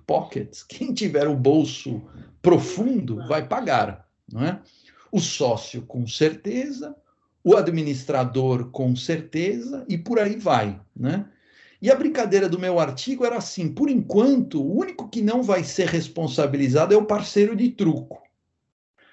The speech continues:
Mas cuidado, porque ele pode ainda ser o próximo, não é? Então, depois de publicar este artigo, que era, é, um, um pouco uma brincadeira, não é? Eu me pus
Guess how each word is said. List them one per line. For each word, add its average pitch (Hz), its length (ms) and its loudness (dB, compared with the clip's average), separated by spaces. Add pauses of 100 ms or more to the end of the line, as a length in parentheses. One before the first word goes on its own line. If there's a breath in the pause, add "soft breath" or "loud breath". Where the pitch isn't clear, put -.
(180 soft breath)
Mas 139 140 4
cuidado, 175 600 6
porque - 180 -2
ele 156 140 6
pode 156 320 2
ainda 170 260 0
ser 214 300 2
o 262 80 -6
próximo, 117 680 0 (340)
não 127 140 -2
é? 165 240 -4 (1160 soft breath)
Então, 392 280 0
depois 320 520 -2
de 185 100 -6
publicar 147 640 0
este 160 300 0
artigo, 135 720 -2
que 147 180 -2
era, 123 480 2 (480)
é, 120 300 -6
um, 247 160 -4 (180)
um 403 160 -10
pouco 180 440 4
uma 147 340 -2
brincadeira, 123 960 0 (140)
não 117 180 -4
é? 196 240 -4
Eu 285 80 -2
me 277 140 0
pus 180 540 -8